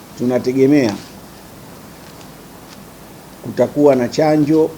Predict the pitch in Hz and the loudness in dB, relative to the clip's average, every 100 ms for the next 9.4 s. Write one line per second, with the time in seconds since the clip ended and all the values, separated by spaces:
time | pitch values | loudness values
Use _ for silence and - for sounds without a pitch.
0 | - - 117 117 110 107 101 95 - - | -18 -8 -4 -2 -2 -4 -6 -8 -14 -20
1 | - 131 117 113 98 101 143 160 190 220 | -12 -10 -8 -10 -10 -6 -4 -4 -6 -14
2 | - - - - - - - - - - | -20 -20 -20 -20 -20 -20 -20 -20 -20 -20
3 | - 143 160 151 135 127 139 - - - | -4 2 4 4 4 2 2 -2 -10 -4
4 | 135 131 113 117 156 185 208 - - - | 0 2 0 2 2 2 0 -4 -12 -20
5 | - - - - - - 139 147 131 123 | -20 -20 -20 -20 -20 -6 0 2 2 2
6 | 120 113 107 110 131 156 170 185 - - | 0 -2 -4 0 2 2 2 -2 -6 -20
7 | - - - - - - - 151 160 139 | -20 -20 -20 -20 -20 -18 0 2 4 4
8 | 131 123 123 120 - 135 143 131 120 117 | 4 4 2 -4 -10 -4 0 0 0 2
9 | 139 165 180 | 4 4 2